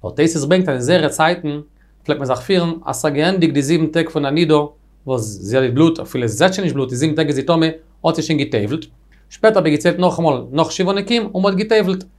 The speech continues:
איז נאך דער ערשטער טבילה, איז אין דער גאנצער חומרא, איז נאך דער רבנן, דא קען מען שוין מעגלעך זיין צו מאכן, מזיגה מיט די כלים. אבער ביי איינטיקער צייטן, זאגט טוספות, איז ביי בעל מיט טובלט נישט צוויי מאל, און נישט קיין חילוק, וואס ער טאג זי שטייט,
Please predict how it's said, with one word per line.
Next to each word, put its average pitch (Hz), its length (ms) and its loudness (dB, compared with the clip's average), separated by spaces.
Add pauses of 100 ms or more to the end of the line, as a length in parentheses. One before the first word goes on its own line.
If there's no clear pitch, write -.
(180)
איז 120 120 -6
נאך 180 180 2
דער 160 120 4
ערשטער 175 220 0
טבילה, 190 280 2
איז 180 220 -2
אין 147 80 -4
דער 143 100 0
גאנצער 165 360 0
חומרא, 185 240 2
איז 131 100 -2
נאך 156 180 2
דער 175 100 2
רבנן, 208 380 2 (340)
דא 214 160 6
קען 196 80 0
מען 190 60 0
שוין 175 180 -2
מעגלעך 180 240 2
זיין 151 120 0
צו 151 120 -4
מאכן, 160 240 0
מזיגה 143 400 0
מיט 139 160 -2
די 143 220 2
כלים. 110 320 -4 (720)
אבער 101 300 -4
ביי 110 120 0
איינטיקער 147 360 0
צייטן, 175 320 0
זאגט 160 180 -4
טוספות, 160 440 0 (420)
איז 127 80 -4
ביי 120 120 0
בעל 135 340 2
מיט 117 160 -8
טובלט 139 300 0
נישט 117 140 -8
צוויי 147 160 -2
מאל, 202 220 2
און - 120 -8
נישט 123 180 -8
קיין 139 120 -4
חילוק, 165 220 0
וואס - 180 0
ער - 60 2
טאג 151 180 -2
זי 147 140 -2
שטייט, 202 320 2